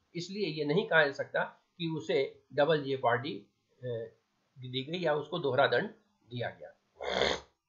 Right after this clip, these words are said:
इसी तरह से एक केस है, अ, एस ए वेंकटारामन versus Union of India। तो इस केस की हम चर्चा कल करेंगे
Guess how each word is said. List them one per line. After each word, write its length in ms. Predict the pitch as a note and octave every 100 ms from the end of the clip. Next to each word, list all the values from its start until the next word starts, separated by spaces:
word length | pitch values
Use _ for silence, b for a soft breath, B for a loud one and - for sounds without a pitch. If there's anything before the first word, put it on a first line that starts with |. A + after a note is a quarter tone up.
| _ _ _ _ _ _ _ _ _ -
इसी 180 | E3+ G3+
तरह 160 | F#3+
से 180 | F#3+ G3
एक 140 | F3 -
केस 240 | F3 F3
है, 360 | D#3+ F3+ - _ _ _ _ _ _
अ, 240 | B2 B2+ B2 - -
एस 240 | G#3+ - D#3
ए 320 | E3 G#3 - -
वेंकटारामन 680 | C#3 C#3+ E3+ F#3 F3+ D#3+ E3
versus 480 | C#3+ C#3 D#3+ B2+ B2+
Union 240 | D3 D#3
of 120 | D#3+
India। 360 | D#3 A2 A2 G2 - _ _ _ _ _ _
तो 480 | C3+ A#2 A2+ G2+ - _ _
इस 120 | F3+
केस 260 | - F3+ F3
की 100 | F3+
हम 140 | E3
चर्चा 300 | E3 D3 C#3+
कल 200 | D3+ E3
करेंगे 480 | - D3 B2+ C3+ D#3